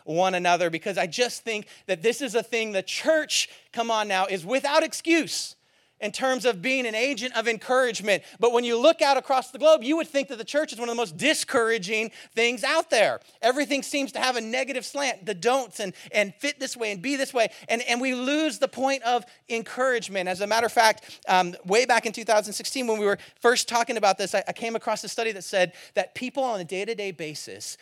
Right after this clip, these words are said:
face about six conversations that are discouraging to every one encouraging conversation that we have. That means you take about six shots of,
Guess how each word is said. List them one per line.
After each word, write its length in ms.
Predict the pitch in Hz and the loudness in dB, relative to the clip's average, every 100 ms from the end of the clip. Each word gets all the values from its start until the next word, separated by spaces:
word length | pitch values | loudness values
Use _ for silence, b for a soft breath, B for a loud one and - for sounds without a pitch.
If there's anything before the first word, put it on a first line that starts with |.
| b | b
face 320 | b - 196 - | b -4 -2 -2
about 300 | 170 147 - | -2 -2 -2
six 720 | - - 269 302 - - - b b b _ - | -4 -2 -2 -4 -6 -8 -10 b b b _ -12
conversations 1000 | 214 214 196 - 196 180 - 139 123 - | -6 -4 -4 -4 -6 -4 -6 -8 -10 -8
that 160 | 156 | -2
are 160 | 147 135 _ - | -2 -4 _ -10
discouraging 1000 | 240 240 - - 127 104 101 110 107 104 b b | -8 -6 -8 -10 -12 -12 -14 -14 -14 -18 b b
to 160 | - | -4
every 240 | 175 160 147 | -2 -2 -4
one 540 | 139 165 196 208 208 - _ | -6 -6 -6 -6 -10 -16 _
encouraging 760 | 180 190 180 - 127 123 - 123 | -6 -6 -8 -12 -12 -12 -12 -14
conversation 580 | 143 135 127 127 - 123 | -12 -12 -12 -12 -12 -14
that 100 | 123 | -16
we 100 | 117 | -12
have. 380 | 117 98 - - _ b b b b | -14 -14 -20 -20 _ b b b b
That 160 | 208 | 2
means 200 | 269 269 | 2 0
you 140 | 196 302 | 0 -2
take 280 | - 302 247 | 4 4 4
about 280 | 220 208 | 2 2
six 400 | 196 - 320 - | 0 -4 -4 -4
shots 560 | - - 277 226 165 - | -4 -2 0 2 0 -4
of, 220 | 175 160 | -2 -2